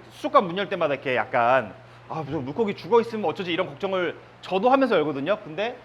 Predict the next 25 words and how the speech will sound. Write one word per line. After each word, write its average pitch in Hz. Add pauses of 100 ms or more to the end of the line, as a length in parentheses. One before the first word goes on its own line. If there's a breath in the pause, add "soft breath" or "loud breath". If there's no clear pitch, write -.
(180)
단 208
한 262
마리도 233
죽지 170
않고 165
있는 160
아주 135
그런 202
모습을 165
보여주고 156
있는 139
친구들이에요. 147 (220)
자, 127
그리고 147
형님들, 170 (280 loud breath)
아까 175
제가 170
말 -
실수했는데, 180
삼만 285
원보다 240
더 156
싼 220
게 202
있어요. 98